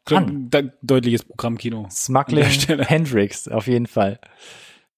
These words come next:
Speaker 2: Fünfzehnter November, dann hier ein paar Streaming-Sachen.
Speaker 1: Weiter quasi. Mhm.
Speaker 2: Weiter, genau. Da
Speaker 1: Mhm.
Speaker 2: kommt, äh, Klaus auf Netflix heraus oder Klaus, je
Speaker 1: Auch
Speaker 2: nachdem.
Speaker 1: zeitig, ne?
Speaker 2: Auch relativ zeitig, genau, einen Tag später,
Speaker 1: Aber
Speaker 2: letzten, na, nach
Speaker 1: ja,
Speaker 2: Last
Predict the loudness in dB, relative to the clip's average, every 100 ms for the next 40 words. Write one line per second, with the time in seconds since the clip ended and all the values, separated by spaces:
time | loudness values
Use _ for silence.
0 | -4 -2 0 2 4 2 4 4 4 4
1 | 6 6 6 4 4 2 2 2 2 2
2 | 2 2 2 4 2 0 0 0 2 0
3 | 2 0 2 0 0 -2 -8 -12 -12 -12
4 | -12 -12 -12 -4 0 4 2 2 4 4
5 | 4 2 0 -2 -8 -4 2 4 4 2
6 | -2 -4 -4 -4 -4 -4 0 2 0 0
7 | -6 -4 2 2 2 -2 0 0 2 0
8 | 2 0 0 -2 -2 -4 -4 _ _ _
9 | 0 2 2 2 2 0 -4 0 2 2
10 | -2 -2 2 2 2 0 -2 0 0 2
11 | 2 2 0 -2 -4 -2 -2 -4 -6 0
12 | 2 4 2 -2